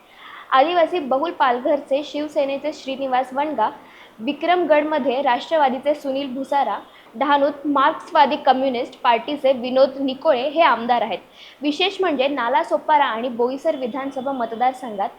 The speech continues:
हिंदी भाषिकांचे प्रमाण बऱ्यापैकी दिसून येते. उत्तर मुंबई आणि डहाणू या दोन लोकसभा मतदारसंघामधून दोन हजार आठच्या मतदारसंघ पुनर्रचनेत पालघर लोकसभा मतदारसंघाची निर्मिती झाली होती. डहाणू मतदारसंघातीलच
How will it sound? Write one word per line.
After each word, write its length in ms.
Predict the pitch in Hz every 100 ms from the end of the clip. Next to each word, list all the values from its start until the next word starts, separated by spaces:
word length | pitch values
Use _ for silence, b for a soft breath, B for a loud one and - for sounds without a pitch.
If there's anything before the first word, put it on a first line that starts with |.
| B B -
हिंदी 240 | 311 339
भाषिकांचे 720 | 370 302 294 302 285 285 262
प्रमाण 440 | 262 - 262 226 294
बऱ्यापैकी 580 | 220 240 311 277 254 294
दिसून 300 | 240 - 214
येते. 260 | 190 147 - _ -
उत्तर 320 | 233 - 262
मुंबई 380 | 254 294 277 233 - B B
आणि 140 | 277 311
डहाणू 440 | 233 320 330 269
या 140 | 277
दोन 300 | 302 240 302
लोकसभा 440 | 349 311 311 294 311
मतदारसंघामधून 1040 | 277 269 262 294 285 254 302 294 226 269
दोन 180 | 240 240
हजार 200 | 233 240 -
आठच्या 360 | 196 247 - 311
मतदारसंघ 800 | 262 240 233 247 254 269 269 247 254 -
पुनर्रचनेत 680 | 277 311 302 269 262 233 277 B B B
पालघर 360 | 262 262 277 349
लोकसभा 420 | 294 294 294 302
मतदारसंघाची 800 | 269 254 262 285 277 262 262 320
निर्मिती 420 | 294 214 233 254
झाली 300 | 254 202 190
होती. 260 | 196 - - - B B 226
डहाणू 340 | 285 330 381
मतदारसंघातीलच 1160 | 330 311 302 320 320 277 262 294 294 247 226